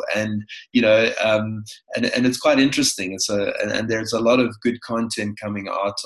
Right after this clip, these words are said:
of the World Econo-, Economic Forum. And, and the one thing that, you know, that, that always comes through for me is, is there's,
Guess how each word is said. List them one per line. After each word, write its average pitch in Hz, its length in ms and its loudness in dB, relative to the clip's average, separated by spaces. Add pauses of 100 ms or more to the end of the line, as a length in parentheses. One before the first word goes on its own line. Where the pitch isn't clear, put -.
of 98 160 0 (240)
the 98 120 -4
World 107 300 -2
Econo-, 107 680 -4 (180)
Economic 110 460 -2
Forum. 120 340 0 (580)
And, 107 320 -4
and 104 220 -2
the 113 80 0
one 131 220 0
thing 120 260 0
that, 101 300 2 (480)
you 113 160 -2
know, 98 140 -2
that, 98 200 -2
that 107 220 2
always 135 340 6
comes 104 280 -2
through 120 240 4
for - 180 -8
me 110 260 2
is, 98 260 -4
is 101 220 -6
there's, 98 340 -2